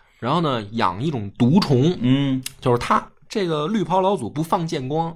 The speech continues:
Speaker 2: 嗯。
Speaker 1: 他放出来呢都是漫天的，你看《火影》里边那个有女智乃，
Speaker 2: 啊，啊，
Speaker 1: 你知道吗？
Speaker 2: 知道，就
Speaker 1: 就是那种
Speaker 2: 放虫。
Speaker 1: 漫天的虫子。
Speaker 2: 德鲁伊这算是。
Speaker 1: 啊，然后呢，这虫子呢粘着，就是一般剑仙粘着就死。
Speaker 2: 嗯。
Speaker 1: 就你就别让他碰着，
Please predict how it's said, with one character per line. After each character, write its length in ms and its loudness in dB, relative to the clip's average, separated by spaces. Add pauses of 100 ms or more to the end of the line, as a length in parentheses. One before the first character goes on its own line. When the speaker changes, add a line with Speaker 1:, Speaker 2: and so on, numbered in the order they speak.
Speaker 2:
嗯。 360 -8
Speaker 1:
他 180 2
放 240 0
出 60 -6
来 100 -4
呢 140 -6
都 180 -6
是 100 -4
漫 380 -4
天 240 -6
的， 100 -4
你 80 -6
看 140 -4
《火 220 -2
影》 160 -2
里 80 -4
边 160 -8
那 160 -6
个 260 -6
有 180 -2
女 260 -6
智 240 -10
乃， 140 -4
Speaker 2:
啊， 120 2
啊， 340 -2
Speaker 1:
你 60 -2
知 60 -2
道 60 0
吗？ 60 2
Speaker 2:
知 40 0
道， 60 0
就 80 -4
Speaker 1:
就 60 0
是 60 -4
那 160 -4
种 160 -4
Speaker 2:
放 100 0
虫。 40 -2
Speaker 1:
漫 160 0
天 140 -2
的 100 0
虫 340 -8
子。 80 2 (260)
Speaker 2:
德 100 -6
鲁 140 -2
伊 200 -2
这 140 -2
算 200 -4
是。 60 -10
Speaker 1:
啊， 320 2
然 160 0
后 140 2
呢， 180 0
这 160 -2
虫 260 -6
子 80 0
呢 260 0 (220)
粘 300 2
着， 200 0 (800)
就 120 -6
是 160 -2
一 180 -6
般 240 0
剑 200 -2
仙 260 -4
粘 200 0
着 100 -2
就 120 -4
死。 180 -12 (300)
Speaker 2:
嗯。 500 -8 (120)
Speaker 1:
就 100 -16
你 60 -8
就 60 -6
别 80 0
让 100 0
他 80 -2
碰 280 2
着， 160 -14